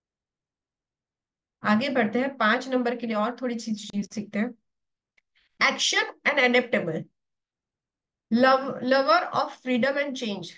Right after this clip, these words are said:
luckiest number to be born, clever and smart worker, as a, like a mercury which is not a stable, moves up and down। Similarly, num-, number five, people do not like to sit ideally।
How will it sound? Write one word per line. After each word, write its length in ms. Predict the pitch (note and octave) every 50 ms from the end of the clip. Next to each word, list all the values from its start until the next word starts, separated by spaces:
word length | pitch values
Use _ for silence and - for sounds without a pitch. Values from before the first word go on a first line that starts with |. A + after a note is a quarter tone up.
| G3 A3 A#3+
luckiest 500 | C4 B3+ B3 - D4+ E4 E4+ E4+ E4 D4
number 240 | C4+ C4+ C4 C#4 C4+
to 120 | - B3+ A#3
be 200 | C4+ B3+ A3+ G#3
born, 280 | F#3+ F#3 F3 E3 D#3+ C#3+ - _ _ _ _ _ _ _ _ _ -
clever 360 | C4 C4 B3+ B3+ C4 C#4 D4+ D4+ D#4
and 200 | D#4+ D#4 - -
smart 220 | B3 A#3 A#3+ B3
worker, 360 | B3 A3 G3+ - - - - - - _ _ _ _ _ _ _ _ _ _ -
as 220 | - A#3 A#3+ A3+ B3+
a, 80 | C4
like 220 | C4 B3 B3 A#3 B3
a 120 | B3 A#3+ A#3
mercury 440 | A#3 A#3+ A#3 - D#4 D#4 D4+ C#4 A#3+
which 240 | A3 A#3 G#3+ - B3
is 200 | A#3+ A3 G#3 A3
not 200 | A3 A#3+ A#3+ D4+
a 80 | D4+ - -
stable, 480 | - B3 A#3+ A3 A3 G#3+ F#3 F3 E3+ F3+
moves 320 | G3+ A3+ B3+ C4 A#3+ A#3
up 180 | A3 A3+ - -
and 240 | B3+ B3+ C4 B3 A3+
down। 240 | A3+ G3+ F#3 E3 E3
Similarly, 640 | E3 - - A3+ A#3 A#3 A#3+ A#3+ A#3+ B3 C4 C4+ C4+
num-, 260 | A#3+ A3+ A3+ A3 G#3 G#3+ G#3+
number 240 | A3 G#3+ G#3+ A#3+
five, 360 | B3 - - A3 A3+ B3+ D#4 F#4+ - - - - - _ _ - B3+
people 260 | A#3+ G#3+ - C4 B3+ A#3+
do 120 | A#3 B3 A#3 A3+
not 200 | A3+ C4 D#4+ D#4
like 400 | - C#4 A#3+ A#3 B3+ A#3+ - -
to 100 | C4+ D4
sit 460 | F#4 - - - - - B3 A3+ - -
ideally। 520 | - G#3 G3 - F#3+ F3 C#3+ B2 - C#3